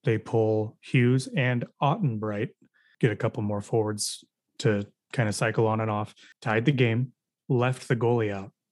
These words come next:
scored another goal, put the goalie back in. They won by one, one goal.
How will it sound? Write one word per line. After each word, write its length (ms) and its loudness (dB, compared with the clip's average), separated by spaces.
scored 380 0
another 200 -2
goal, 440 -2
put 140 0
the 60 -2
goalie 280 2
back 280 -4
in. 300 -4
They 60 2
won 200 2
by 100 0
one, 260 0
one 160 0
goal. 340 -2